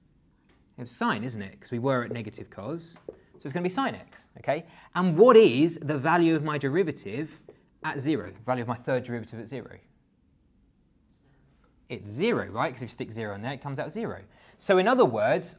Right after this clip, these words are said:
I know that this thing, if it's gonna be a good approximation, should come out as zero. Does that make sense? Yeah? So in other words, I can find that C three is just zero. Make sense? Yeah?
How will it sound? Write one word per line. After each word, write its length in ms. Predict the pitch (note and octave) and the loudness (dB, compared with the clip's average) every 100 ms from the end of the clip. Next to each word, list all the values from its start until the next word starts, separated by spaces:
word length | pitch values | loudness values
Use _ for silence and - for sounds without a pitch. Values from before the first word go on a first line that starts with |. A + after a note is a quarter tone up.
| - | -2
I 180 | G3+ A#3 | 0 2
know 360 | G#3 G#3 C3 | 4 4 4
that 200 | C3+ C#3 | 0 -2
this 220 | C#3+ A#3+ - | 0 0 -2
thing, 240 | - A#2+ | -10 -8
if 80 | C3+ | -8
it's 120 | D3 | -8
gonna 140 | E3 | -8
be 100 | C#3 | -6
a 40 | D3+ | -4
good 120 | D#3 | -2
approximation, 920 | C#3+ D#3 - D#3 F#3 F3 - A2 D3+ - - - _ _ | -2 -4 -4 -6 -4 -4 -8 -10 -12 -14 -20 -20 _ _
should 320 | - - G3+ F#3+ | -20 -6 -4 -4
come 160 | F3+ | -4
out 180 | F#3 E3 | -4 -4
as 80 | E3 | -4
zero. 300 | F#3 A2 - - _ _ _ _ _ _ _ - | -4 -4 -8 -16 _ _ _ _ _ _ _ -12
Does 100 | C#3+ | -4
that 140 | F3+ | -2
make 120 | F#3+ | -2
sense? 460 | G3 D3+ - _ _ _ _ _ _ | -8 -10 -10 _ _ _ _ _ _
Yeah? 300 | A#2 B2 F#3 - _ _ | -6 -4 -4 -8 _ _
So 120 | - | 0
in 60 | D#3 | 2
other 140 | G3+ | 6
words, 480 | E3 G2+ D3 F#3 - - | 4 4 2 2 -4 -10
I 120 | C#3+ | -8
can 140 | C#3 B2+ | -6 -6
find 260 | C#3+ C3 | -4 -4
that 80 | A#2 | -4
C 220 | - E3 | -6 -4
three 500 | C#3+ - D#3 A2 D#3+ - - _ - | -4 -4 -4 -4 -8 -8 -20 _ -6
is 160 | D#3 | -4
just 340 | D3 D#3+ - - _ _ _ _ _ _ _ _ _ _ - _ _ - | -2 -6 -6 -20 _ _ _ _ _ _ _ _ _ _ -20 _ _ 0
zero. 220 | F3 F#2+ - - - _ _ _ _ _ _ _ _ - | 0 0 -12 -20 -20 _ _ _ _ _ _ _ _ -10
Make 160 | E3+ | -6
sense? 360 | A#3+ D#4 - _ _ _ _ _ - | -6 -8 -12 _ _ _ _ _ -8
Yeah? 180 | D#3+ | -8